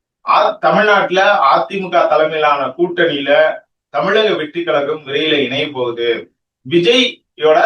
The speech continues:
பாஜக பேசிட்டு இருக்கு அப்படின்னு சொ-, அமித்ஷா சொன்ன தகவல் தான் இன்னைக்கு சமூக ஊடகங்கள்லயும் சரி,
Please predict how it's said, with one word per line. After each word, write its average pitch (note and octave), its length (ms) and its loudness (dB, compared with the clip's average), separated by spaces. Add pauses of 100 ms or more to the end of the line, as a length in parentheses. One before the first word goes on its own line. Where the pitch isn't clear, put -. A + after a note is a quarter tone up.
(460)
பாஜக D#3 480 2 (160)
பேசிட்டு E3+ 360 0
இருக்கு C3 280 -6
அப்படின்னு C3+ 640 -4
சொ-, A#2+ 200 -4
அமித்ஷா G3 460 0
சொன்ன C#3+ 260 0
தகவல் C3+ 480 2
தான் C3+ 240 2
இன்னைக்கு B2+ 480 -4
சமூக G3 400 2 (140)
ஊடகங்கள்லயும் C#3+ 600 2
சரி, E3 440 -2